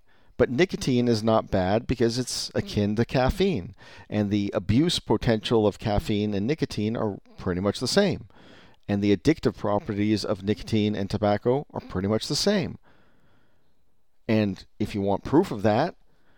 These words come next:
go to New York City and look that on street corners, there's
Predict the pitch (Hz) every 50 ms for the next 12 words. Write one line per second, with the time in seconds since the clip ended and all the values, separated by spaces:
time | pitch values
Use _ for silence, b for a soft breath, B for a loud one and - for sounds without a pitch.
0 | - - _ - - - - - - - - - - - 101 101 107 110 120 123
1 | - - - 117 113 117 120 117 120 113 - - - 190 196 170 147 139 151 160
2 | 165 143 120 113 110 107 104 113 113 - - - - - - 104 107 107 110 -
3 | _ - - - - 95 101 101 - - - - 220 - - - 110 104 104 113
4 | 156 175 - - B B B B B B B B - 107 107 104 101 101 -